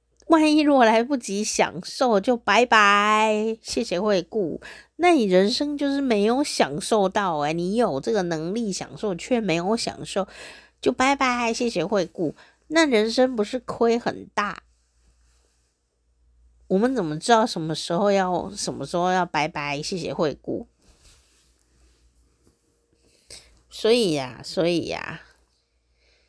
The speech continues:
这个一定要特别注意，好，想做什么不要等，就去做了，好不好？不要忍，<laughs> 哦，不要想说什么有一天怎样那样的哦。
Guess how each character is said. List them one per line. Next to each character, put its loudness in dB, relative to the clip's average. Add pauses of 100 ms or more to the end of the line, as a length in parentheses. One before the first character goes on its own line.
(800)
这 0
个 4
一 2
定 -2
要 0
特 0
别 -2
注 -4
意， -12 (160)
好， -10
想 -2
做 6
什 -4
么 -12
不 -6
要 -2
等， -10 (1000)
就 6
去 -2
做 -6
了， -14 (100)
好 -10
不 0
好？ 0 (160)
不 -6
要 2
忍， -4 (460)
<laughs> -20
哦， -10
不 0
要 4
想 -8
说 0
什 -6
么 -8
有 -2
一 0
天 -4
怎 -4
样 -4
那 -2
样 -4
的 -8
哦。 -10